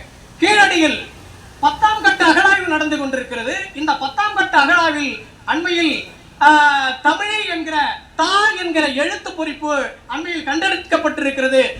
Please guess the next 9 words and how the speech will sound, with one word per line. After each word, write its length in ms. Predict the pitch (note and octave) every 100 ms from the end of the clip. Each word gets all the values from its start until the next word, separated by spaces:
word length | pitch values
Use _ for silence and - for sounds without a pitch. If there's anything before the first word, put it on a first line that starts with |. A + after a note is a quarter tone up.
| -
என்கிற 280 | B3+ D4 C#4+
ஒரு 200 | B3+ C4+
நிகழான 600 | C#4 F#4+ F#4 F#4 F4+ -
செய்தியையும் 680 | D4+ E4 D4+ C4+ C4 - -
இந்த 160 | B3+ C4
இடத்தில் 360 | C4 C4 A#3 F#3+ - _
நாம் 240 | C4 C4 A#3+
நினைவுபடுத்த 540 | C4+ D#4+ D4+ B3+ B3+
வேண்டியிருக்கிறது. 560 | A#3 G#3+ G#3 G3+ F3